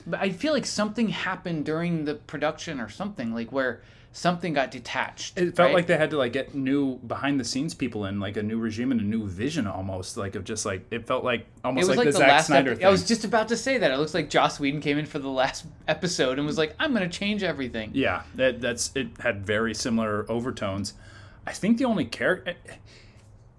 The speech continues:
Speaker 2: and here's the thing, I didn't hate this show. It's gonna sound
Speaker 1: didn't
Speaker 2: like
Speaker 1: either.
Speaker 2: it,
Speaker 1: No,
Speaker 2: but
Speaker 1: I didn't
Speaker 2: at
Speaker 1: either.
Speaker 2: no point did, was I like, "Yeah, this is really good." Really, genuinely. Um, and I, I think my overall feelings might not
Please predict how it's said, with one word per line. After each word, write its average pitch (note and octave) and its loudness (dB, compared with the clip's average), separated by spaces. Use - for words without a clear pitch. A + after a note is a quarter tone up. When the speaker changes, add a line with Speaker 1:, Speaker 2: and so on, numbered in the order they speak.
Speaker 2:
and F#3+ 2
here's A#3+ 4
the F#3+ -6
thing, A3+ 0
I E3 0
didn't B3 2
hate C#3 -2
this A#2 -2
show. A#2 2
It's F#2+ -6
gonna F3 2
sound - 4
Speaker 1:
didn't D#3+ 6
Speaker 2:
like D#3 6
Speaker 1:
either. - 4
Speaker 2:
it, B2+ -12
Speaker 1:
No, D#3+ 4
Speaker 2:
but C#3 6
Speaker 1:
I B2+ 0
didn't C3+ -2
Speaker 2:
at D3 10
Speaker 1:
either. D3 4
Speaker 2:
no D#3+ 6
point F3+ -2
did, C3+ 0
was C3 0
I B2 0
like, G#2 -4
"Yeah, D3+ 2
this B2 -2
is A2+ -2
really A#2 -2
good." A#2 0
Really, B2 0
genuinely. G2+ -2
Um, G#2 -2
and C3 -6
I, B2 -4
I C3 -2
think C#3+ -2
my C3 2
overall B2+ 2
feelings A#2+ 0
might A2+ 0
not A2+ -2